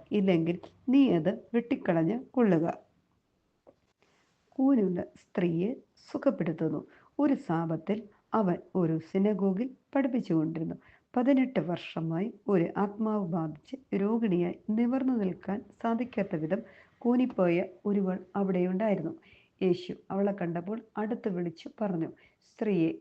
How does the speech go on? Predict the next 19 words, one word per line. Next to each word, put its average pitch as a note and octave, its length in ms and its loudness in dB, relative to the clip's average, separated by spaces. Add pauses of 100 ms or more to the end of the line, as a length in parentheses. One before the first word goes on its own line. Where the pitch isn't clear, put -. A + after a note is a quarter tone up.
(180)
നിന്റെ F#3+ 380 0 (140)
രോഗത്തിൽ A3 500 -4
നിന്ന് E3+ 240 -2 (180)
നീ F#3 240 0 (340)
മോചിക്കപ്പെട്ടിരിക്കുന്നു." F3 960 -2 (460)
അവൻ F3+ 240 -2 (100)
അവളുടെ F3+ 320 -2
മേൽ F3 240 -2 (100)
കൈകൾ F3+ 340 -2
വെച്ചു. F#3+ 340 -6 (360)
തൽക്ഷണം A3 560 -2 (120)
അവൾ F3 300 -4
നിവർന്നു G3 440 -2
നിൽക്കുകയും G3 420 0 (180)
ദൈവത്തെ E3+ 460 0
സ്തുതിക്കുകയും F3 720 -4
ചെയ്തു. E3 260 -4 (460)
യേശു F#3+ 300 0 (300)
സാപത്തിൽ A3 480 -4